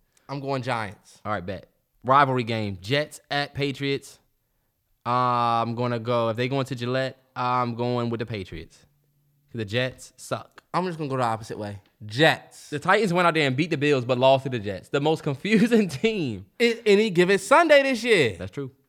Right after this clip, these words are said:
Speaker 2: Are you in Jets? You're going
Speaker 1: I'm
Speaker 2: Jets?
Speaker 1: going Jets.
Speaker 2: You wanna be, like, oh and whatever this, this week?
Speaker 1: My
Speaker 2: All
Speaker 1: thing
Speaker 2: right.
Speaker 1: is, like, you might as well spice it up. Like, I don't
Speaker 2: I
Speaker 1: wanna pick all the same things as you.
Speaker 2: All right, bet.
Speaker 1: Not that I won't make a irrational choice, but, you know,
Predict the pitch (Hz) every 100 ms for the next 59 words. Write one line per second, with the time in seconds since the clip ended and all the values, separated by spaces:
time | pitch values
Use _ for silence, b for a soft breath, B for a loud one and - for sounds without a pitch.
0 | _ _ _ 135 170 185 170 240 - -
1 | 226 262 180 240 127 127 147 - 175 285
2 | 320 269 269 233 165 185 240 233 220 220
3 | 240 233 226 196 233 247 269 - 269 381
4 | 349 320 262 262 311 349 311 269 - 226
5 | 208 190 165 107 - 127 117 110 _ _
6 | _ - 330 294 277 220 233 220 190 -
7 | 202 180 196 170 156 190 190 208 _ _
8 | _ _ _ _ _ _ _ _ _ _
9 | b b b - 247 233 175 - _ _
10 | _ _ _ _ _ _ - 208 277 254
11 | 233 226 233 220 196 175 - 175 165 214
12 | 180 156 131 - 139 123 120 104 147 127
13 | 101